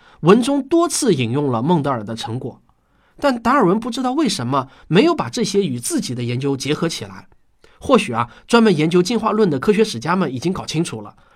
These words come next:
如果呢，是我孤陋寡闻，也请各位啊，留言不吝赐教。讲到达尔文的理论，几乎人人都认为该理论有一个重要的论点，那就是啊，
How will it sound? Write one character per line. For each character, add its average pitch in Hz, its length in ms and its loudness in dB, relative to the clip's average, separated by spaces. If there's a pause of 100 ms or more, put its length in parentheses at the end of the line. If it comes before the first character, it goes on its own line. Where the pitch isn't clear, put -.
如 190 160 2
果 160 140 -4
呢， 123 120 -4
是 156 160 -2
我 117 180 -2
孤 175 160 2
陋 170 80 2
寡 104 220 -10
闻， 139 300 -4 (140)
也 151 120 0
请 110 180 -6
各 151 180 -2
位 139 140 -2
啊， 120 140 -8 (200)
留 139 220 0
言 127 220 -4
不 147 80 -8
吝 135 160 -8
赐 147 220 -8
教。 - 260 -12 (560)
讲 170 180 6
到 226 160 6
达 196 140 4
尔 277 140 10
文 143 160 2
的 240 80 4
理 131 160 0
论， 131 260 -2 (140)
几 294 140 4
乎 285 140 4
人 190 160 6
人 226 160 4
都 202 120 4
认 196 180 4
为 123 180 -2
该 262 220 2
理 180 160 2
论 170 160 2
有 113 140 -4
一 123 80 -4
个 175 100 2
重 277 180 -2
要 240 140 0
的 156 100 -2
论 226 220 0
点， 107 420 -10
那 202 120 0
就 196 160 4
是 175 160 -2
啊， 123 160 0